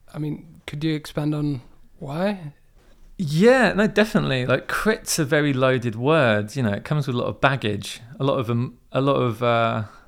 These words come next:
Speaker 2: psychological baggage as well, because, you know, d-, you know,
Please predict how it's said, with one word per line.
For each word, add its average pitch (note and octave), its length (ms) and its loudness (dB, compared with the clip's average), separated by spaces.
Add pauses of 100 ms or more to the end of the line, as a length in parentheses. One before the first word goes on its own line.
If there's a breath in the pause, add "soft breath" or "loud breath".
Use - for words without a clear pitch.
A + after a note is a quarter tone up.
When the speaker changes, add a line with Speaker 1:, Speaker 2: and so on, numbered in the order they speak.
(640 loud breath)
Speaker 2:
psychological C#3 880 2
baggage A2+ 420 0
as G#2+ 120 -6
well, B2+ 260 2
because, A2+ 360 -6
you B2+ 60 -4
know, A2+ 320 -4 (840 loud breath)
d-, - 120 -12
you E3 160 2
know, A#2+ 280 -2